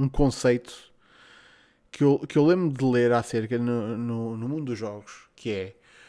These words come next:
quando um jogador está a jogar um jogo, eventualmente, ehm, se, se o jogo não for muito bem feito, ele encontra uma coisa que é a estratégia mais dominante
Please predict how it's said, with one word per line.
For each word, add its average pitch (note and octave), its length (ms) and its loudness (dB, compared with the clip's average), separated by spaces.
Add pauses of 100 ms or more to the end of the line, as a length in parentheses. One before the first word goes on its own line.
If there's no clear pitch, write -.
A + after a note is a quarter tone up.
(400)
quando F#3+ 220 0
um A#3+ 80 6
jogador C#3+ 340 2
está A#2+ 560 -4
a C3 120 -8
jogar B2+ 280 -6
um B2 120 -6
jogo, G#2 360 -8 (880)
eventualmente, C3+ 1200 -2 (800)
ehm, A#2+ 1080 0 (180)
se, - 380 -10
se - 200 -8
o F3+ 100 0
jogo F3+ 240 2
não F3 100 -2
for D#3 240 -4
muito D3+ 280 -8
bem C3 120 -4
feito, A#2 540 -10 (560)
ele C3+ 200 -2
encontra D#3+ 380 -2
uma C3+ 100 0
coisa C#3 280 -6
que C#3+ 120 -6
é C#3 40 -2
a - 20 -8
estratégia C#3 460 -6
mais C3 180 -4
dominante A2 640 -10